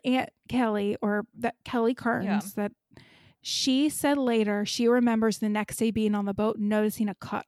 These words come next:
Speaker 1: on Rachel's leg.
Speaker 2: <gasps> Oh my God. I bet she thinks about that now and just
Speaker 1: Mm-hmm.
Speaker 2: is cringing inside.
Speaker 1: That was from Skylar. Skylar cut her.
Speaker 2: Oh my God.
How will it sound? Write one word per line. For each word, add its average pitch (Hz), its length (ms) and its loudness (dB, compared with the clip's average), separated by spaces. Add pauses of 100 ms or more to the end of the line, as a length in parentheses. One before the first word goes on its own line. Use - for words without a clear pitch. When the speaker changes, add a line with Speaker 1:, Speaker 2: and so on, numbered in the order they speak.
Speaker 1:
on 202 160 -4
Rachel's 196 600 -6 (120)
leg. 208 280 -8 (140)
Speaker 2:
<gasps> 254 140 -20
Oh 247 280 -2
my 170 160 -10 (100)
God. 180 580 -4 (240)
I 226 80 -8
bet 240 120 -8
she 226 140 -12
thinks 214 240 -12
about 202 180 -4
that 185 160 -8
now 180 280 -6
and 170 120 -8
just 175 220 -4
Speaker 1:
Mm-hmm. 233 400 4 (400)
Speaker 2:
is 160 200 -20
cringing 185 440 -8
inside. 147 640 -10 (180)
Speaker 1:
That 208 180 -2
was 208 160 -2
from 214 140 -4
Skylar. 190 500 -6
Skylar 202 380 -6
cut 196 180 -6
her. - 200 -12 (560)
Speaker 2:
Oh 240 160 -8
my 185 180 -12 (500)
God. 185 640 -6